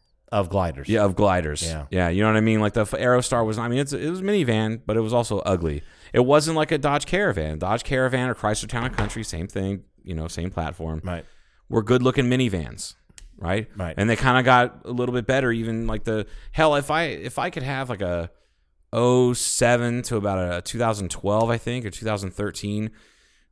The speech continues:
Speaker 2: Chrysler Town and Country, they had, like, the high-end version that had, um, the performance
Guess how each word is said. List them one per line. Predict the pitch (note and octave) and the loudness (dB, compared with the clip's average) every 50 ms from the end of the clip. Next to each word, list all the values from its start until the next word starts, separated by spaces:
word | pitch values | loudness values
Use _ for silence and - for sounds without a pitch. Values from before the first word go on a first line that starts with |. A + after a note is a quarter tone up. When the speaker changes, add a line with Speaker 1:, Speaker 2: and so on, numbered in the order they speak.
| - | -6
Speaker 2:
Chrysler | - - A#2+ A2+ B2 - - A#2+ | 2 4 6 6 6 4 0 -2
Town | G#2 - A#2+ A2 A2 | -2 0 -2 0 -2
and | G2+ | -2
Country, | - - G#2+ G#2 A2+ - B2 B2 B2+ B2 | -4 -2 -4 -4 -2 -2 -4 -2 -2 -2
they | G2+ G#2 G#2 | -2 -2 -2
had, | G#2+ A#2+ A2+ | 0 0 0
like, | G#2+ G#2+ G2 | 0 0 0
the | - G2 | -2 -4
high-end | F2+ - G#2 G2 G2+ G2+ G2 G2 G2 G#2 G#2+ | -2 0 0 2 2 2 2 2 2 0 0
version | G2+ G2+ G#2 G#2+ G#2 A2+ A2+ A2+ | 2 2 2 2 0 0 -2 -2
that | G#2+ F#2+ | -2 -2
had, | G2 G#2+ G2 F#2+ F#2 F2+ F2 - - - - - - - - _ _ - - | -2 -2 -2 0 0 -2 -2 -4 -10 -18 -20 -20 -20 -20 -20 _ _ -6 0
um, | D#2+ F2+ F2 F2 F2 F2 E2+ E2 E2 - _ _ _ _ _ _ _ _ _ _ _ _ - - - | 2 4 6 6 6 4 2 0 -4 -6 _ _ _ _ _ _ _ _ _ _ _ _ -20 -12 -4
the | - A#2+ A#2+ G#2+ | 0 0 0 0
performance | - - B2 A2 - - A2 G#2 G#2 G2+ G#2+ A2 A#2 A#2+ - - - - | 0 0 0 0 0 0 2 2 4 4 2 0 0 -2 -4 -6 -6 -8